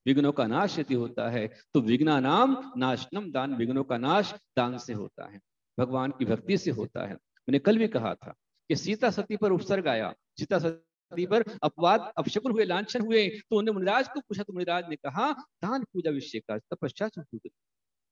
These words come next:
दान पूजा अभिषेक से ही, तपस्या से अशुभ का नाश कर सकते हो।" अंजना सती हो, श्रीपाल हो, जो भी हो, जिन पर भी संकट आए, मुनिराज ने बताया कि भगवान की भक्ति करो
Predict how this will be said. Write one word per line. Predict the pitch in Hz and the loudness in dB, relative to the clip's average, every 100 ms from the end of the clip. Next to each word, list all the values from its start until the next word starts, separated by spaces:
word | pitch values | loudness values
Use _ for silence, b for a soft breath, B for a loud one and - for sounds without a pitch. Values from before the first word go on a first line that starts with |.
| - | -8
दान | 117 190 240 226 | 0 4 4 2
पूजा | 190 180 | 2 4
अभिषेक | 156 139 165 165 | 2 2 0 -2
से | - 170 | 2 2
ही, | 170 | 2
तपस्या | - 208 175 165 175 175 | 0 -2 -2 0 2 2
से | 214 285 262 220 | 4 4 2 0
अशुभ | 156 - 175 160 | -2 2 0 0
का | 160 | -4
नाश | 147 143 151 | -2 -4 -6
कर | - 123 | -6 -8
सकते | - - - 113 | -8 -18 -8 -4
हो।" | 107 117 _ b | -4 -6 _ b
अंजना | 247 269 262 214 | 4 6 6 6
सती | 180 175 175 | 4 2 2
हो, | 160 156 | 4 4
श्रीपाल | 151 - 165 180 220 269 | 2 -2 -2 2 4 4
हो, | 190 180 160 - - | 0 0 -2 -4 0
जो | 277 | 2
भी | 330 277 | 2 0
हो, | 175 175 135 _ - | -2 -2 -4 _ -6
जिन | 160 240 | -4 -2
पर | 277 | -2
भी | 262 | -2
संकट | - 180 190 196 160 | -4 -6 -4 -4 0
आए, | 165 208 190 143 - - | 2 4 2 0 -8 -6
मुनिराज | 135 135 180 208 | -4 2 2 0
ने | 196 | -2
बताया | 165 - 143 139 131 117 - - | -6 -2 -2 0 -2 -6 -12 -12
कि | 113 | -6
भगवान | 120 123 123 | -4 -2 -2
की | 131 104 | -4 -6
भक्ति | 101 - - | -8 -8 -6
करो | 139 95 - | -4 -6 -8